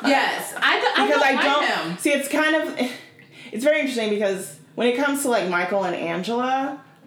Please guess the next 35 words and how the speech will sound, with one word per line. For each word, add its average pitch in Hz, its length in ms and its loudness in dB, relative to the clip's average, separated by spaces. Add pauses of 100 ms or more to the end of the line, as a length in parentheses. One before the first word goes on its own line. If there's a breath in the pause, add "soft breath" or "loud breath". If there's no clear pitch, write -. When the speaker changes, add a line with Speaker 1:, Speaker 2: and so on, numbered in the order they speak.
Speaker 2:
I 220 100 2
don't 262 160 2
care 226 160 0
for - 140 -4
either 170 280 -2
one 165 200 -4
of 220 80 -2
Speaker 1:
No, 220 80 0
Speaker 2:
them. 180 380 -2 (120)
Speaker 1:
they're 208 180 0
both 180 360 -2
trash. 165 500 -2
Speaker 2:
Usman, 254 760 0 (320)
I 247 140 2
think 269 240 0
he, 247 520 0 (180)
to 330 120 2
me, 381 120 2
I 349 100 4
was 311 80 0
like, 262 140 2
"Okay, 285 320 2
so 269 60 0
how 294 200 2
is 339 60 -2
this 320 120 -2
gonna 269 220 0
work 247 160 0
out 254 260 2
if 196 280 -2
you 214 200 2
don't 330 240 4
wanna 269 220 2
move 214 240 0
here 190 500 -2